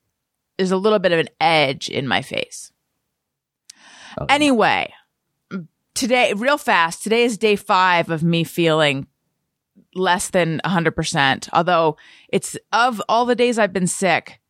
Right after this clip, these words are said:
Speaker 1: I definitely feel better today.
Speaker 2: That's
Speaker 1: Um,
Speaker 2: good.
Speaker 1: but this is day five of my, is it covid? Is it not covid? Um, I haven't tested today. Day five seems to be the day that people get a positive.
Speaker 2: Hmm.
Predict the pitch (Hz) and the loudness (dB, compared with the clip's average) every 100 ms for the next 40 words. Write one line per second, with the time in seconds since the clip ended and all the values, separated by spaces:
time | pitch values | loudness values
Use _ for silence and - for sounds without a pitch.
0 | _ - 208 202 220 208 202 160 - 170 | _ 0 0 0 -2 -2 -2 -2 0 2
1 | 147 120 - 135 117 104 117 _ _ _ | 2 0 -4 -4 -2 -4 -8 _ _ _
2 | _ - 160 151 143 170 - _ _ _ | _ -2 2 2 2 -2 -6 _ _ _
3 | - 185 160 208 208 233 214 180 190 190 | -2 -2 0 0 0 0 0 2 0 2
4 | 190 175 180 160 165 160 160 156 151 151 | 2 2 2 2 0 2 2 4 4 2
5 | 143 - _ _ _ _ - 190 175 - | 0 -4 _ _ _ _ -2 0 0 0
6 | - 180 160 165 151 151 165 151 - 165 | 0 0 2 0 -2 0 0 0 0 0
7 | 147 156 139 147 - _ _ _ _ - | 2 0 0 -2 -14 _ _ _ _ -4
8 | 156 151 147 170 220 240 208 214 190 - | 0 0 0 0 0 0 0 -2 -2 -4
9 | 160 160 139 117 - - 214 233 302 302 | -6 -2 0 0 -2 -2 -2 0 0 0
10 | - 220 202 190 180 165 127 120 - 160 | 0 -2 -2 -2 -2 2 0 0 -6 -4
11 | 160 165 143 - 139 165 147 135 123 113 | -4 0 0 0 -4 0 0 0 -6 -6
12 | 110 - _ _ _ _ _ _ _ _ | -8 -16 _ _ _ _ _ _ _ _
13 | _ _ _ - - 113 | _ _ _ -12 -4 -4